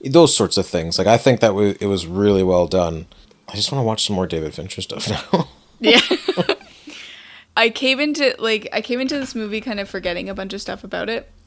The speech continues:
Speaker 1: Yeah.
Speaker 2: It's, I don't think it's my favorite David Fincher movie. Like, he's got so many good ones, like, but I still, I still quite enjoy the story. And yeah, that kind of twist in the middle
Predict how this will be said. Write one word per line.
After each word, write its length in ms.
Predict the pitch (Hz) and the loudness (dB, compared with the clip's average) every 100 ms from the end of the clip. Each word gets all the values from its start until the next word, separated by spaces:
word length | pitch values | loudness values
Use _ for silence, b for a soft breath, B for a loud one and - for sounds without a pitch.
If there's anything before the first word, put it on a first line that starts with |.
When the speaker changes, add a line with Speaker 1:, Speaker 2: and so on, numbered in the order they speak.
| _ _ - | _ _ -4
Speaker 1:
Yeah. 220 | 92 196 | 0 2
Speaker 2:
It's, 240 | 233 - - B B B | 2 0 -10 B B B
I 100 | 262 | 4
don't 220 | 269 320 | 6 4
think 140 | 403 370 | 2 0
it's 180 | 359 320 | 0 0
my 140 | 294 | 0
favorite 640 | - - 202 214 247 254 | 0 0 2 2 0 -2
David 380 | 214 202 208 196 | -4 -4 -2 -4
Fincher 360 | - 190 - 214 | -6 -6 -4 -4
movie. 460 | 214 214 247 254 226 | -4 -4 -4 -4 -6
Like, 200 | 196 196 | -6 -4
he's 160 | 233 220 | -2 0
got 180 | 254 247 | 0 2
so 180 | 208 196 | -2 -2
many 160 | 185 | -8
good 240 | 185 - 160 | -8 -8 -6
ones, 300 | 170 190 190 | -6 -6 -8
like, 240 | 180 - b b b b | -8 -12 b b b b
but 180 | 202 - | 0 2
I 100 | 208 | 2
still, 580 | 208 - 240 254 262 240 | 2 2 4 6 6 2
I 100 | 214 | 0
still 260 | 220 220 240 | -2 -4 -4
quite 280 | 269 233 - | -2 -2 -2
enjoy 420 | 202 190 196 196 | -6 -4 -4 -4
the 120 | 180 | -4
story. 720 | - - 208 196 185 175 220 - b b b b b | -6 -4 -2 -2 -2 -4 -6 -12 b b b b b
And 440 | 214 208 196 196 | 0 2 0 -4
yeah, 240 | 208 196 185 | 2 2 4
that 260 | 196 - | 0 -2
kind 240 | - 233 226 | 0 0 0
of 160 | 208 | -2
twist 440 | - - 214 - 220 | -4 0 0 -2 -6
in 100 | 190 | -6
the 60 | 202 | -4
middle 560 | 185 190 185 175 196 | -2 0 0 -2 -6